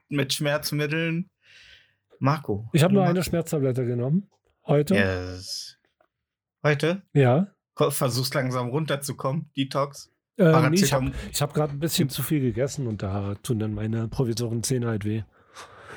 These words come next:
Speaker 1: Deine provisorischen?
Speaker 2: Ja.
Speaker 1: Ey, ihr müsst wissen, Marco hat sich jetzt noch mal ein bisschen umentschieden. Der hat sich jetzt einfach alle Sch-, Schlei-, äh, spitz schleifen lassen, damit er einen Hai-Mund hat.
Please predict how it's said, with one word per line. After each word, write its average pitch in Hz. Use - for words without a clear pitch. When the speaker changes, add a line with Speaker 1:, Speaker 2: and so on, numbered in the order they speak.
Speaker 1:
Deine 113
provisorischen? 135
Speaker 2:
Ja. 131
Speaker 1:
Ey, 120
ihr 117
müsst 127
wissen, 143
Marco 127
hat 127
sich 135
jetzt 127
noch 135
mal 123
ein 120
bisschen 131
umentschieden. 135
Der -
hat 117
sich 120
jetzt 131
einfach 123
alle 147
Sch-, -
Schlei-, 147
äh, 147
spitz -
schleifen 120
lassen, 120
damit 123
er 120
einen 110
Hai-Mund 120
hat. -